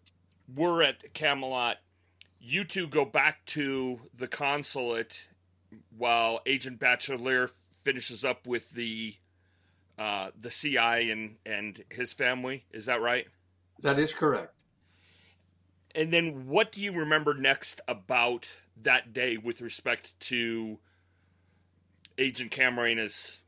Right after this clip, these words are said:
Speaker 1: presence or, or lack of that?
Speaker 2: Well, several times that morning, Agent Camarena was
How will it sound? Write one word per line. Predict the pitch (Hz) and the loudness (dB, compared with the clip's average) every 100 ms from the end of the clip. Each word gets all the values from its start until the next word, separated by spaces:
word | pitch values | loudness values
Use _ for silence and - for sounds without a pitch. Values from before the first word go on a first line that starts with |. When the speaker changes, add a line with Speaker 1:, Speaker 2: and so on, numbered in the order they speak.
| _ _ _ _ _ _ _ - | _ _ _ _ _ _ _ -6
Speaker 1:
presence | - 143 113 92 - | 0 0 -2 -12 -8
or, | 120 104 110 107 | -4 0 0 0
or | 117 107 | 0 0
lack | 117 117 120 120 | 4 4 4 2
of | 104 92 87 | 0 -2 -6
that? | 92 85 - - - - _ - - - _ _ _ _ _ _ _ _ _ _ _ _ _ _ _ - - | -6 -4 -8 -16 -20 -20 _ -20 -20 -20 _ _ _ _ _ _ _ _ _ _ _ _ _ _ _ -18 -4
Speaker 2:
Well, | 170 | -4
several | - 262 247 196 | 4 8 8 6
times | - 208 214 165 139 120 | 6 8 8 6 2 4
that | 151 143 104 | 4 2 -4
morning, | 104 139 175 123 90 101 - - | 0 4 4 4 -2 -8 -12 -6
Agent | 123 139 165 - | -4 -2 -6 -6
Camarena | 156 147 123 139 127 101 139 _ _ _ _ _ _ - - _ _ _ _ _ _ _ _ _ 123 | -2 0 2 4 2 0 -6 _ _ _ _ _ _ -20 -20 _ _ _ _ _ _ _ _ _ 0
was | 127 117 101 | 2 2 0